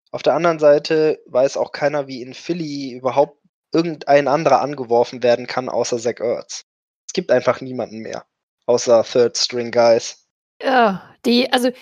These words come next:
Speaker 2: die Eagles wären so ein Real-Life-Football-Team, das in den Panic Room gehört. Also, was zur Hölle? Also, Carson
Speaker 1: Ich glaub,
Speaker 2: Wentz,
Speaker 1: die
Speaker 2: oh mein Gott.
Speaker 1: Die Gegner, also die, die Forty-niners, können so vier Leute um Zach Ertz rumstellen.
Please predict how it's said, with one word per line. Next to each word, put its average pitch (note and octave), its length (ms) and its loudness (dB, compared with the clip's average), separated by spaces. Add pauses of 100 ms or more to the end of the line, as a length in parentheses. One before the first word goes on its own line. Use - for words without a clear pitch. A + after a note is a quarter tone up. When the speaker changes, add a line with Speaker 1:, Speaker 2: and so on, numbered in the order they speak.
(120)
Speaker 2:
die C#4+ 120 -4
Eagles D#4+ 320 4
wären C4+ 180 4
so B3+ 100 -2
ein B3 120 0
Real-Life-Football-Team, A3+ 1200 2
das G#3+ 180 -2
in G3+ 100 -4
den G3 140 -6
Panic G3+ 380 -4
Room F#3+ 180 -4
gehört. F3+ 440 -2
Also, G#3+ 560 4 (140)
was A#3+ 400 0
zur A#3+ 140 2
Hölle? G#3+ 380 2
Also, G3+ 360 0 (480)
Carson B3 180 2
Speaker 1:
Ich - 60 -6
glaub, D#3+ 180 8
Speaker 2:
Wentz, A#3+ 180 4
Speaker 1:
die D#3 160 2
Speaker 2:
oh D3 80 4
mein G#3+ 240 2
Gott. F#3 320 -4 (420)
Speaker 1:
Die D#3 120 -12
Gegner, F3 400 2
also C#3+ 280 4
die, C#3 260 -8
die D3 100 -12
Forty-niners, D#3 720 -2
können E3 300 -6
so D#3 360 -2
vier F3+ 420 4
Leute E3+ 360 4
um C#3+ 140 -4
Zach C3+ 200 -4
Ertz C#3 280 2
rumstellen. G2+ 640 -10